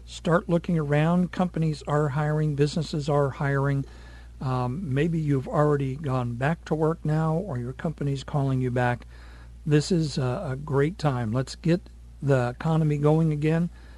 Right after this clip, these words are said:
get our country going again, and, uh, recover from this, uh, this economic, uh,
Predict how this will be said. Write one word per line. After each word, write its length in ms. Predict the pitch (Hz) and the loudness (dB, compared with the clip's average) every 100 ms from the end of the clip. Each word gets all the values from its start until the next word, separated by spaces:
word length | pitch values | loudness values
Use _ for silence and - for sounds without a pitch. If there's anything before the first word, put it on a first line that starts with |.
| - - | -20 0
get 160 | 147 | 2
our 100 | 131 | 2
country 400 | - 170 165 156 | 0 -2 0 -4
going 380 | 147 151 151 147 | 2 4 4 2
again, 480 | 135 143 147 147 160 - - - - - - - | 2 4 4 2 0 -8 -20 -20 -20 -20 -10 -2
and, 340 | 131 127 127 | 0 2 0
uh, 180 | 123 120 | 0 -2
recover 680 | 113 123 - - 175 156 139 | -2 -6 -2 2 2 4 0
from 500 | 131 147 135 127 123 | 0 -2 0 0 0
this, 360 | 127 123 - - - - - - - | 0 -2 -4 -16 -20 -20 -20 -16 -12
uh, 60 | 127 | -6
this 300 | 131 131 - | -4 -6 -4
economic, 760 | 170 175 156 151 147 139 123 - - - - - | -4 0 0 2 4 2 0 -10 -20 -20 -20 -14
uh, 120 | - | -12